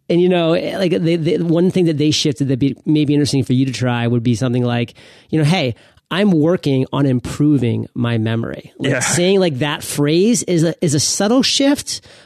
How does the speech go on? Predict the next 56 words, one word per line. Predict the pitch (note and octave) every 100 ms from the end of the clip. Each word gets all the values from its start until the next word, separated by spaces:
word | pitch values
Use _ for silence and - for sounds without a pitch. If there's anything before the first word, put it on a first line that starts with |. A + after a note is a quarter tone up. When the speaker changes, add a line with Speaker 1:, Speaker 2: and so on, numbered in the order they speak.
| -
Speaker 1:
but | D3+ G3
it's | G3
a | F3
big | C#3 G3 A3
shift | - - D#3
for | -
your | C#3+ C#3+
subconscious. | - C#3+ B2 C3+ D3+ - B2 A2+
So | - C3 C3
that's | D3 D#3+
just | E3
Speaker 2:
Right, | -
Speaker 1:
some | D#3
interesting | D#3 D3+ D3
Speaker 2:
right. | C#3
Speaker 1:
things | D#3
that | C3
I've | C#3 C#3+
been | D#3
hearing | D3+ E3 E3
that's, | C3+ C3+ - -
you | D#3
know, | C#3 C3 -
I, | C#3 D3
I | D3+
fall | C#3 C#3 C3+
into | C3
the | A#2+
same | C3 B2+
trap | C3 B2
as | A2+
well. | A#2 B2+ B2+
And | A#2+
I | A#2
say, | - A#2+
like, | A#2+ A#2 - _ -
"I, | D3+ D3
you | C#3+ C#3+
know, | C3+ B2+
blah, | A#2+ - C#3 C3
blah, | C3
blah." | A#2+ A#2+ A2 -
And | C#3
I'm | C3
just | B2+ -
like, | C3 -
"Oh, | A#3+ D#3 A#2+
like, | C3 C3
maybe | D#3 D#3+
I | F3
should | -
rephrase | D3+ D3+ D3+ D#3+ F#3+ B2
that | A#2+ A#2
because | C3 A#2 B2 A#2+ A2+
who | C#3+
knows?" | C#3+ C3+ A2+